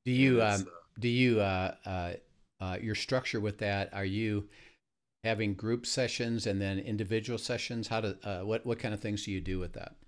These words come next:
Speaker 2: That's exactly right, Rich. So e-, I have, I've broken up those twenty-four guys into four groups.
Speaker 1: Yep.
Speaker 2: And I meet with each group once a month for an entire afternoon. So we peel off a Thursday afternoon from twelve to five, and we'll dive in together,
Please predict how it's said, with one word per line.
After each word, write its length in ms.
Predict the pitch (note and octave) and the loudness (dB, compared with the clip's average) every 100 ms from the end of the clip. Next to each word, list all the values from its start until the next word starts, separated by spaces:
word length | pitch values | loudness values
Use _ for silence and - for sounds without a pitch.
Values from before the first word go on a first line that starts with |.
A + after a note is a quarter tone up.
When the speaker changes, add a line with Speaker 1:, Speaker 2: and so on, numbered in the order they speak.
| - _ _ | -20 _ _
Speaker 2:
That's 220 | G#2 F#2+ | -10 -8
exactly 360 | F#2+ G2+ F#2+ F#2+ | -4 -2 -2 -2
right, 180 | F#2 F2+ | -2 -2
Rich. 240 | F2+ F#2 - - | -4 -8 -8 -2
So 280 | G#2+ G2 - | 0 0 0
e-, 140 | A#2 - | -6 -4
I 140 | A2 | 0
have, 140 | A2+ A2+ - | 0 -2 -2
I've 180 | A2+ F#2 | -4 0
broken 400 | A#2 C3+ D3+ B2+ | 4 4 4 2
up 220 | A#2+ - | 2 -2
those 400 | G#2+ A2 A2 G#2 | -2 0 0 -2
twenty-four 440 | - A#2+ A2 A2 G#2 | -2 -2 0 -2 0
guys 320 | G#2 G2+ F#2 | 0 0 -2
into 120 | F#2+ | -8
four 220 | - G#2 | -4 -4
groups. 460 | G2+ F#2 G#2 - - | -2 -6 -6 -14 -10
Speaker 1:
Yep. 180 | F2+ F#2 - _ _ _ _ _ _ _ _ | -8 -8 -12 _ _ _ _ _ _ _ _
Speaker 2:
And 120 | G#2 | -2
I 40 | G#2+ | 0
meet 200 | A#2+ A2+ | 0 0
with 160 | G#2 | -4
each 320 | - C3+ - | -4 -4 -4
group 440 | - A#2 C#3+ A2+ G#2+ _ - | -2 4 4 4 0 _ -4
once 300 | A2+ A#2 - | -2 0 0
a 60 | |
month 420 | A2 G#2 A2 A2 - _ _ | 0 2 -2 -6 -20 _ _
for 120 | A2+ | -2
an 60 | G#2 | -2
entire 460 | F#2+ - A#2+ A2 | -2 0 2 2
afternoon. 580 | G#2 G2 G2+ G2 F2 D#2+ | 0 -2 -4 -4 -4 -8
So 180 | - F#2+ | -8 -6
we 160 | F#2 E2+ _ - | -6 -10 _ -4
peel 220 | B2 G#2 | 0 0
off 180 | F#2 F#2 | 0 -4
a 40 | |
Thursday 420 | - G#2 F2+ F#2+ | -4 -4 -2 -2
afternoon 420 | F#2+ F2+ F#2 F#2+ | -2 -2 -6 -6
from 140 | F2+ E2+ | -8 -10
twelve 260 | - F#2+ | -2 -2
to 60 | F2+ | -2
five, 420 | - F#2 F2+ F2 F2 _ _ _ _ _ _ | -6 -2 0 -2 -8 _ _ _ _ _ _
and 80 | G2 | -4
we'll 100 | G2 | -4
dive 380 | F#2 G#2+ A2 G#2 | 0 2 2 2
in 100 | G2+ | 0
together, 560 | F#2+ G#2 G#2 G2 F#2 | 0 0 0 -2 -4